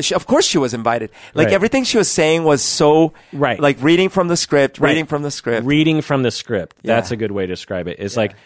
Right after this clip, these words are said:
Speaker 2: John Cho was acting, and it was like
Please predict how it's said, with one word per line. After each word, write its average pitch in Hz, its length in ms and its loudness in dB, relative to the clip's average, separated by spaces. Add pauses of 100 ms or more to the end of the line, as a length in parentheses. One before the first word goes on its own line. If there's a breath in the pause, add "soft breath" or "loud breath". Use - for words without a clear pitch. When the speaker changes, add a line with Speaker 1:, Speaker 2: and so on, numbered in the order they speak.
(260 soft breath)
Speaker 2:
John 143 300 0
Cho 143 300 2
was 113 180 0
acting, 101 640 -4 (400)
and 117 140 -2
it 117 40 -2
was 113 200 -4
like 113 240 -2